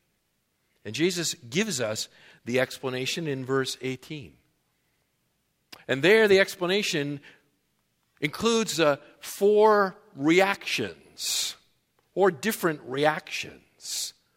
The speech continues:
of the soil. And so Jesus explains this parable to us, and, and it's in the explanation that we're going to, we're going to see the,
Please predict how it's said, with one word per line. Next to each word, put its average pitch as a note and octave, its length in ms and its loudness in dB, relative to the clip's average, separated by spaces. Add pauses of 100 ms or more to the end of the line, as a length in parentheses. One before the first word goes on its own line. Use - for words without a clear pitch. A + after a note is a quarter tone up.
(680)
of G2 120 -10
the A2+ 100 -10
soil. A2 420 -10 (2000)
And F3 80 0
so G#3 80 4
Jesus B3+ 440 2
explains A3+ 500 0
this D3 220 -2
parable E3 400 2
to F#3+ 220 0
us, C#3 80 0
and, D#3+ 120 -2 (180)
and F#3 100 0
it's F3+ 100 0
in D4+ 120 2
the D4+ 100 4
explanation G3 840 -2
that C3+ 120 2
we're D#3+ 120 4
going F3 140 2
to, C#3 120 4 (280)
we're D#3 100 0
going F3 140 2
to D3+ 80 -4
see G3 340 0
the, C#3+ 160 0